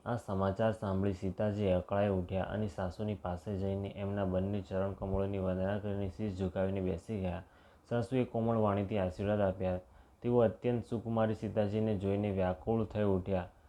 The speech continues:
રૂપનો ભંડાર અને પતિની સાથે પવિત્ર પ્રેમ કરનારા સીતાજી નીચું મુખ કરીને વિચારી રહ્યા છે. જીવનના વનમાં જવા ઈચ્છે છે. જોઈએ કયા પુણ્યશાળી સાથે એમનો સાથ થશે. શરીર અને પ્રાણ બંને સાથે જશે કે કેવળ પ્રાણ જ એમની સાથે જશે?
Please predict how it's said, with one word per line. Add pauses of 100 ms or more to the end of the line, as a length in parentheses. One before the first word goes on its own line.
(400)
રૂપનો
ભંડાર
અને
પતિની
સાથે
પવિત્ર
પ્રેમ
કરનારા
સીતાજી
નીચું
મુખ
કરીને
વિચારી
રહ્યા
છે.
જીવનના
વનમાં
જવા
ઈચ્છે
છે. (500)
જોઈએ
કયા
પુણ્યશાળી
સાથે
એમનો
સાથ
થશે.
શરીર
અને
પ્રાણ
બંને
સાથે
જશે
કે
કેવળ
પ્રાણ
જ
એમની
સાથે
જશે?